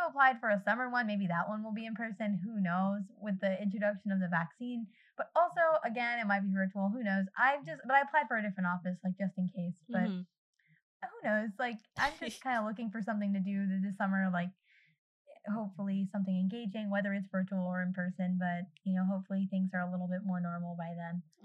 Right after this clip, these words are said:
Speaker 2: Okay, okay. So you're, you're pretty, so at this point, you're just trying to make sure that, like, you experience as much as you can, get some, like, good
Speaker 1: Yeah.
Speaker 2: experience under your belt and stuff, and, and take it from there. Okay.
Speaker 1: Exactly.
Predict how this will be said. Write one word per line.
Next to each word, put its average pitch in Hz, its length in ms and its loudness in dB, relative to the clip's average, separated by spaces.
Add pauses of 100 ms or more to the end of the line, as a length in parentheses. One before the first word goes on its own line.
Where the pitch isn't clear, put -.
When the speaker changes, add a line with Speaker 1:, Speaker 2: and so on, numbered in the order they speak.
Speaker 2:
Okay, 311 280 -10 (120)
okay. 302 260 -12 (400)
So 247 240 -2
you're, 226 240 -6
you're 247 120 -8
pretty, 254 280 -8
so 196 120 -4
at 190 120 -4
this 220 140 -4
point, 196 200 -6
you're 190 140 -4
just 190 240 -6
trying 185 180 -4
to 175 60 -4
make 170 140 -4
sure 175 220 -4
that, 156 200 -4
like, 156 180 -8
you 165 160 -6
experience 165 520 -8
as 151 220 -10 (140)
much 170 200 -6
as 156 100 -6
you 151 80 -10
can, 202 540 -8 (120)
get 165 160 -6
some, 165 180 -8
like, 151 180 -6
good 147 60 -8
Speaker 1:
Yeah. - 200 0
Speaker 2:
experience 175 500 -6
under 160 140 -8
your 156 180 -8
belt 151 440 -6 (260)
and 151 100 -8
stuff, 147 440 -8
and, 139 500 -10 (120)
and 147 160 -10
take 139 240 -14
it - 160 -14
from - 220 -18
there. - 300 -14 (640)
Okay. 226 100 -6
Speaker 1:
Exactly. 170 600 -2